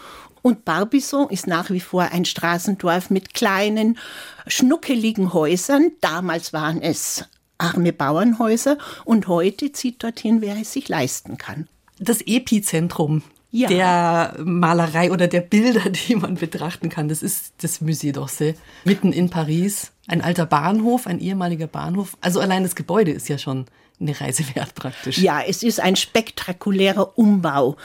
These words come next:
Speaker 1: vonstatten gegangen vom Bahnhof, der um neunzehnhundert für die Weltausstellung gebaut wurde, um die Gäste ins Herzen nach, von Paris zu bringen. Und dieser Bahnhof wurde von einer italienischen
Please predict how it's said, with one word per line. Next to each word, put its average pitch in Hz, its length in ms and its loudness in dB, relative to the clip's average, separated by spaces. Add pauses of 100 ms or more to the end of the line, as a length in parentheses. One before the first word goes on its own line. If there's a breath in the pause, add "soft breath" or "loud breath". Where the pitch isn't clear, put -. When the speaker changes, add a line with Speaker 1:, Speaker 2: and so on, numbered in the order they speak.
(120)
Speaker 1:
vonstatten 175 640 2
gegangen 175 580 0 (180 loud breath)
vom 202 400 2
Bahnhof, 226 600 2
der 160 420 2 (400)
um 214 220 6
neunzehnhundert 196 960 2
für 175 160 -6
die 170 160 -4
Weltausstellung 175 720 0
gebaut 185 480 0
wurde, 165 300 -2 (280 loud breath)
um 220 160 6
die 185 140 -8
Gäste - 400 -4
ins 170 200 -2
Herzen 185 360 0
nach, 165 160 -2
von 165 180 0
Paris - 460 0
zu 160 100 -2
bringen. 180 500 2 (440 loud breath)
Und 208 200 2
dieser 233 260 0
Bahnhof 202 640 2
wurde 202 240 2
von 180 180 -2
einer 175 300 2
italienischen 190 760 2